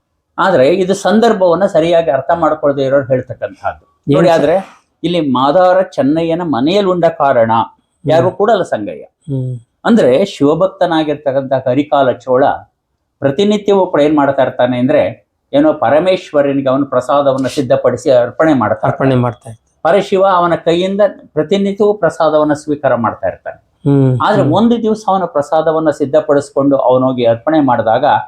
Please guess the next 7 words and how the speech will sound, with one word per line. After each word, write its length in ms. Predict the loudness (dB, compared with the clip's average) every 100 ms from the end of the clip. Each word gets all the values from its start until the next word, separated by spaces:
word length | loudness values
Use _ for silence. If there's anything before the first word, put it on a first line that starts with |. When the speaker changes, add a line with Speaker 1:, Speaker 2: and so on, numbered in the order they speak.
| -12 _ -14
Speaker 1:
ಶಿವ 300 | -4 0 2 0 -2 _ _ _ _ _ _
ಸ್ವೀಕಾರ 460 | -8 -4 -2 0 0
ಮಾಡೋದಿಲ್ಲ. 480 | -2 -4 -2 -4 -2
Speaker 2:
ಸ್ವೀಕಾರ 200 | -4 -4
ಮಾಡೋದಿಲ್ಲ. 580 | -6 -10 -14 _ _ _ _ -6
Speaker 1:
ಸ್ವೀಕಾರ 400 | -2 0 0 0
ಮಾಡೋದಿಲ್ಲ. 440 | -4 -10 -14